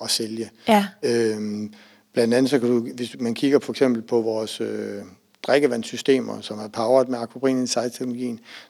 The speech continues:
Speaker 1: der, der launchede vi vores første drikkevandssystem i november tyve tyve. Vi launcher vores andet drikkevandssystem, øh, i april tyve enogtyve. Så vi er i gang,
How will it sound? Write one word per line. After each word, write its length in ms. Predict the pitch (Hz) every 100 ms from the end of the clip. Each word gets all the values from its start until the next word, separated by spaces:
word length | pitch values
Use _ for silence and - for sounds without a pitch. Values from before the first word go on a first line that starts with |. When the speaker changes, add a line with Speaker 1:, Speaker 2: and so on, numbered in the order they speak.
| _
Speaker 1:
der, 480 | 131 131 123 117 113
der 160 | 110 127
launchede 460 | 123 127 139 135
vi 120 | 120 117
vores 220 | 113 107
første 340 | 127 127 -
drikkevandssystem 960 | - 131 131 120 113 - 117 - 120 113
i 60 |
november 480 | 113 110 127 - 113 - _ _ -
tyve 200 | - 127
tyve. 320 | - 131 143 - _ _ _ -
Vi 40 | 123
launcher 420 | 120 127 123 127
vores 280 | 110 110 -
andet 260 | 123 147
drikkevandssystem, 920 | - 127 127 117 - 117 135 120 113 - - - _ _
øh, 340 | 120 117 110 107 107 110
i 280 | - 113 107 - _ _ _ _ -
april 460 | - 151 135 110 - _ _ _ _
tyve 280 | - 135 135
enogtyve. 500 | 151 120 - 131 139 _ - - -
Så 180 | - -
vi 120 | 127
er 120 | 131 160
i 60 |
gang, 280 | 185 131